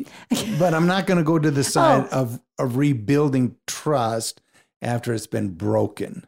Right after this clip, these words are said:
Speaker 1: Oh, that's next time.
Speaker 2: That's next time.
Speaker 1: Okay, 'cause that's a big subject.
Speaker 2: That's a big subject.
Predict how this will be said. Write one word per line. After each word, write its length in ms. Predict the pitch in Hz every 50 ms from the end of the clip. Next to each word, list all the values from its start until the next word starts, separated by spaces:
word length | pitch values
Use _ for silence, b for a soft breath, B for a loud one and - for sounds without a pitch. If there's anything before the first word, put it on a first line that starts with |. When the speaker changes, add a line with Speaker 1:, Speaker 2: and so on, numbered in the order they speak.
| _ _ -
Speaker 1:
Oh, 160 | 247 220 202
that's 360 | 185 - 240 240 254 247 -
next 260 | 226 220 214 208 - -
time. 260 | - 202 170 - 123
Speaker 2:
That's 380 | 139 156 160 156 147 - -
next 320 | 151 131 123 117 - - -
time. 140 | - 269 247
Speaker 1:
Okay, 160 | - 220 202
'cause 140 | 185 220 208
that's 180 | 247 247 240 240
a 60 | 208
big 220 | 185 196 202 180 -
subject. 560 | - 196 180 165 - 180 165 - - - - -
Speaker 2:
That's 200 | - 135 - -
a 40 |
big 220 | 117 110 123 107 -
subject. 500 | - - - 92 82 - - - - -